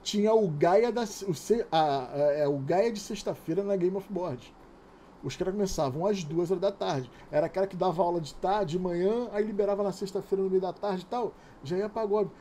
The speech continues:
Os caras jogavam pra cacete, cara. Eu, eu vi um cara que eu tava na mesa com ele, eu já sabia jogar, o cara tava aprendendo a jogar. Ele é um brother nosso, gente boa pra cacete aqui do Rio. Aí eu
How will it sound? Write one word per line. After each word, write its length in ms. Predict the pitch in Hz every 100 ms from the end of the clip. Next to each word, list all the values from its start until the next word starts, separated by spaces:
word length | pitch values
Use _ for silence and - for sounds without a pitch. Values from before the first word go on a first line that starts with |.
| - -
Os 140 | 202
caras 200 | 262 277
jogavam 340 | 302 285 294 302
pra 140 | 285
cacete, 500 | 320 311 - 330 -
cara. 220 | - - - - - - - - - - - -
Eu, 260 | 214 202 233
eu 80 | 190
vi 120 | 190
um 100 | 285 -
cara 320 | 196 233 208
que 80 | 139
eu 60 | 165
tava 180 | 196 220
na 160 | 240
mesa 380 | 190 185 254 269
com 260 | - 202 156
ele, 340 | 151 170 247 - - -
eu 80 | 151
já 120 | 185
sabia 360 | - 160 180
jogar, 260 | 214 196 165
o 40 |
cara 160 | 185 196
tava 140 | 196
aprendendo 340 | 196 180 180 190
a 40 |
jogar. 400 | 185 170 131 113 - - - - - - - - - - - - - - - - - - -
Ele 120 | 143
é 20 |
um 80 | 175
brother 300 | 160 180 180
nosso, 240 | 156 170 160
gente 200 | 185 -
boa 140 | 180
pra 100 | 202
cacete 400 | 196 - - 170
aqui 100 | 165
do 100 | 170
Rio. 280 | 143 135 117 117 - - - - - - 247
Aí 200 | 226 262
eu 160 | 294